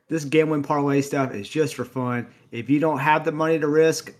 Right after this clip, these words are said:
don't risk it. It's not worth everything. All right? So that's just from the bottom of my heart.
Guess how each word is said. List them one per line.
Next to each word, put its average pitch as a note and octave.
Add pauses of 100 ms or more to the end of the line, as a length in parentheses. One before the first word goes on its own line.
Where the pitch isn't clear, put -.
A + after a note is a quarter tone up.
don't B2+
risk A#2+
it. A2
It's -
not A2+
worth A2+
everything. G#2+
All A2+
right? C#3
So -
that's D#3
just C#3+
from C3
the A#2
bottom B2
of A#2+
my A2+
heart. A#2